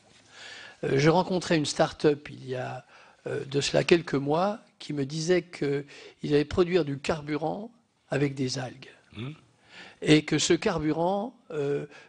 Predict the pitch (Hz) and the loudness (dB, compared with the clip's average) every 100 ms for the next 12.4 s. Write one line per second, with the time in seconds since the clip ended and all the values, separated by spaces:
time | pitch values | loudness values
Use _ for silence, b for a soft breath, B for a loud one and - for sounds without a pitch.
0 | - 175 156 151 180 185 - - 143 139 | -8 0 0 2 2 2 -2 -6 -4 -4
1 | 143 147 151 - 147 135 - _ _ _ | -6 -8 -10 -8 -10 -10 -18 _ _ _
2 | _ _ _ B B B 151 139 139 139 | _ _ _ B B B 0 2 4 2
3 | 180 170 180 160 156 135 226 170 175 - | 4 4 4 -2 -4 -6 -4 -2 -2 -4
4 | 156 139 - 165 147 - 156 139 143 - | -6 -6 -6 -6 -6 -6 -6 -6 -10 -14
5 | _ _ _ _ _ _ _ B B B | _ _ _ _ _ _ _ B B B
6 | - 135 127 131 - 147 147 127 - _ | 0 4 4 2 4 4 4 0 -10 _
7 | _ - 139 135 - 156 131 113 127 - | _ -10 -6 -4 -4 -6 -6 -10 -10 -6
8 | 135 120 123 131 - 123 123 127 - 135 | -4 -4 -6 -10 -8 -6 0 0 2 2
9 | 120 117 - - 120 120 123 B B B | 2 0 -2 -2 -4 -8 -10 B B B
10 | - - - 85 - - - - - - | -8 -6 -12 -12 -12 -8 -6 -4 -4 -4
11 | - - - - 180 180 123 - 135 - | -6 0 -2 4 4 4 -2 -8 -6 0
12 | 160 180 180 151 | 2 2 0 -4